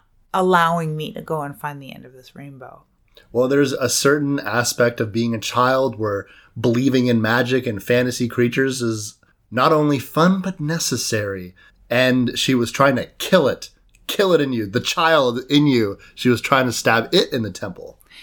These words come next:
Speaker 1: It, she was, and, and it was amazing to me now, thinking back at how angry I was. And those were probably the only
Speaker 2: <laughs>
Speaker 1: times I was ever really, truly angry with an adult.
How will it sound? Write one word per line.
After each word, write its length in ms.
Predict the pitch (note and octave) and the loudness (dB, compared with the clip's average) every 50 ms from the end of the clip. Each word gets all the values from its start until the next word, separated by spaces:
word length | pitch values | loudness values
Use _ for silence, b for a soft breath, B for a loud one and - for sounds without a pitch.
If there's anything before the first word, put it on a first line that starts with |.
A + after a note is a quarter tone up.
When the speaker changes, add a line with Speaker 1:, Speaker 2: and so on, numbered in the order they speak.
| B B | B B
Speaker 1:
It, 220 | B A3+ B3 A#3+ A#3 | B 2 2 2 2
she 140 | - - D4+ | -4 -6 -4
was, 440 | D4 D4+ C4+ A#3+ A3 G3+ G#3 G3+ | 0 2 2 2 2 0 -4 -6
and, 280 | - - A#3+ A#3 A3+ A3 | -2 0 2 2 2 0
and 340 | - - A#3 A3+ A3 A3 G#3 | 0 0 2 2 2 0 -2
it 140 | - - A3+ | -2 -2 0
was 140 | A3 A3+ A3 | 0 0 2
amazing 560 | A3+ A3 A3 A3 G#3+ A3 A3+ A3+ G#3+ G#3 G#3 G3 | 2 2 4 4 4 2 2 2 0 -2 -2 -4
to 100 | - - | -4 -4
me 120 | F#3 F3+ F3 | -2 -2 0
now, 260 | E3+ D#3+ D#3 D3 D3+ | 2 2 2 0 -2
thinking 340 | - - F3 E3 E3+ E3 D#3+ | -4 -8 -10 -8 -8 -6 -2
back 260 | E3 E3 D#3+ D#3+ - | 0 0 0 -2 -4
at 80 | C#3 | -12
how 560 | - - - E3 E3 D#3+ D#3 C#3+ B2+ - - - | -12 -2 0 2 2 2 0 -2 -4 -6 -10 -10
angry 400 | - D#3+ D#3+ D3+ C#3+ C3 C3 B2 A#2 | -10 -8 -8 -8 -8 -8 -8 -8 -8
I 100 | A2+ A2+ | -8 -8
was. 440 | A#2 - D2 - - - - - - | -8 -6 -6 -6 -6 -6 -8 -8 -2
And 180 | D3+ F#3+ F3+ F3+ | 0 2 2 2
those 220 | - - D#3+ - | 2 -2 -2 -2
were 140 | G3 E3 D#3 | 0 -2 2
probably 240 | - A#3 G3 - F#3 | 2 4 2 2 2
the 120 | D#3 D#3+ | 0 -2
only 200 | D#3 - D3 D3 | -2 -2 -4 -6
Speaker 2:
<laughs> 120 | C#3 C3+ D#3 | -6 -6 -6
Speaker 1:
times 160 | D#3 D#3 D3 | -6 -6 -6
I 100 | D3+ C#3 | -6 -6
was 100 | C3+ C3+ | -6 -6
ever 260 | A#2+ C#3+ D3+ - D3 C3+ | -6 -8 -8 -10 -16 -16
really, 460 | B2+ C3+ C#3 D3 D3+ C#3+ C3 B2 B2+ | -16 -14 -10 -8 -8 -8 -8 -10 -14
truly 500 | C3 - - - - D3 C3+ B2+ B2 B2 | -16 -20 -20 -20 -16 -14 -12 -12 -12 -12
angry 300 | B2 B2+ B2+ C3 B2+ B2+ | -14 -14 -16 -16 -18 -20
with 120 | B2+ C3 C3 | -20 -20 -20
an 100 | C3 C3 | -18 -14
adult. 500 | C3 B2+ B2+ B2+ B2+ A#2+ B2+ C3 _ | -12 -12 -12 -12 -12 -14 -16 -16 _